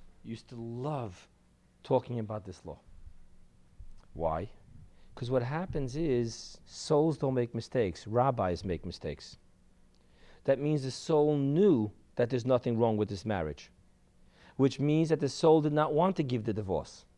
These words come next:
Ah, he said yesterday when they beat him up that he wants to give a divorce. That wasn't because he wanted to give a divorce. It's because the guys were beating him up. <laughs> What do we see from these two laws?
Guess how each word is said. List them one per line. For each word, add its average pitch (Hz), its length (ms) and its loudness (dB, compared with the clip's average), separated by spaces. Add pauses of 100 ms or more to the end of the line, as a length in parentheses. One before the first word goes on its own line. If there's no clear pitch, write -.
(800)
Ah, 180 600 10
he 151 180 6
said 160 300 6
yesterday 165 460 8
when 147 120 8
they 139 80 6
beat 160 220 6
him 156 140 8
up 160 160 8
that 143 80 4
he 139 80 8
wants 147 200 6
to 160 60 -2
give 147 160 4
a 139 60 8
divorce. 123 580 6 (320)
That 156 140 6
wasn't 214 260 6
because 139 320 4
he 131 80 0
wanted 117 340 4
to 113 60 2
give 113 160 2
a 110 60 4
divorce. 113 440 4 (280)
It's 131 140 0
because 151 180 6
the 147 80 -2
guys 160 200 10
were 160 60 4
beating 165 300 8
him 202 100 6
up. 220 200 2 (1600)
<laughs> 202 60 -14 (1700)
What 151 120 2
do 180 60 6
we 175 60 2
see 135 200 -6
from 127 180 -4
these 117 140 -2
two 117 140 -4
laws? 110 280 -2